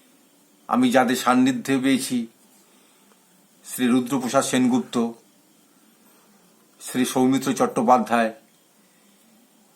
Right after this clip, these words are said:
শ্রী রজতাভ দত্ত, শ্রী দেবশঙ্কর হালদার, শ্রী গৌতম হালদার, অদ্রিজা দাশগুপ্ত,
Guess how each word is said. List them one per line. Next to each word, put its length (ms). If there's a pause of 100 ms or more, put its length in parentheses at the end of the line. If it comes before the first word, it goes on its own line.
(120)
শ্রী 240
রজতাভ 520
দত্ত, 540 (1500)
শ্রী 220
দেবশঙ্কর 600
হালদার, 640 (1400)
শ্রী 220
গৌতম 480
হালদার, 600 (2500)
অদ্রিজা 480
দাশগুপ্ত, 720